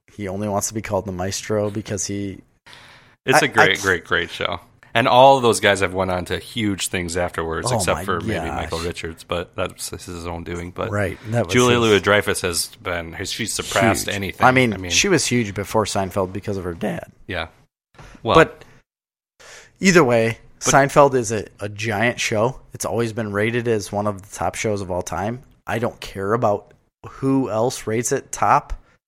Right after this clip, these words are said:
Speaker 1: It is.
Speaker 2: Yeah.
Speaker 1: Like, you just, if you don't believe it,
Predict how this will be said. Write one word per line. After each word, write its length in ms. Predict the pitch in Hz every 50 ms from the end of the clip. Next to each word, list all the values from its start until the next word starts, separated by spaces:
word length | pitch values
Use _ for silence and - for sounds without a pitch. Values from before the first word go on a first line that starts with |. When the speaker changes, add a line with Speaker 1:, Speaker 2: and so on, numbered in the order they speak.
| _ _ _ _ _ _ _ _ _ _ -
Speaker 1:
It 160 | 127 127 -
is. 560 | 131 123 127 113 - - - - - - - -
Speaker 2:
Yeah. 220 | 113 107 92 82 -
Speaker 1:
Like, 200 | 110 113 - -
you 140 | 123 135 139
just, 340 | 123 120 147 143 - - - - - - - - - _ _ _ -
if 160 | - - -
you 60 | 147
don't 260 | 135 143 143 175 185
believe 440 | - 120 113 104 95 113 117 139 135
it, 280 | 147 147 147 - -